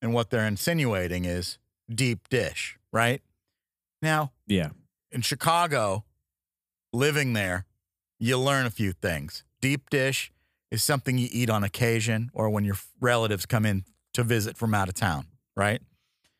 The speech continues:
Speaker 1: You don't eat that every day. It's not a regular
Speaker 2: Yeah.
Speaker 1: thing. Most people eat thin crust. And my, I would just, Aurelio's, uh, just a shout out to them.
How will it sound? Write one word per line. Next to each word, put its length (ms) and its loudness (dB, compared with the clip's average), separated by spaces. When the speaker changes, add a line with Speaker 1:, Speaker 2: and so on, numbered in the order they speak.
Speaker 1:
You 80 0
don't 180 2
eat 180 -4
that 180 2
every 240 0
day. 400 0
It's 160 -8
not 160 2
a 40 2
regular 400 2
Speaker 2:
Yeah. 120 2
Speaker 1:
thing. 260 2
Most 300 0
people 380 0
eat 200 -2
thin 240 2
crust. 500 -2
And 360 -2
my, 360 2
I 160 2
would 160 -2
just, 280 -8
Aurelio's, 840 2
uh, 80 -6
just 240 -8
a 60 -2
shout 320 0
out 160 -2
to 80 -2
them. 380 -2